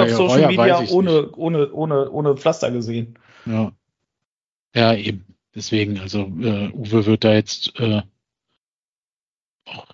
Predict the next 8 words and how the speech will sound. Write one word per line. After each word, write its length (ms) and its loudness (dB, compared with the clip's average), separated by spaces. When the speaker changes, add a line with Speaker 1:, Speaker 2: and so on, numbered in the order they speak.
Speaker 1:
zeitnah 440 0
wieder 220 0
zur 140 0
Verfügung 480 2
stehen 400 4
und 300 0
bei, 220 2
ähm, 540 0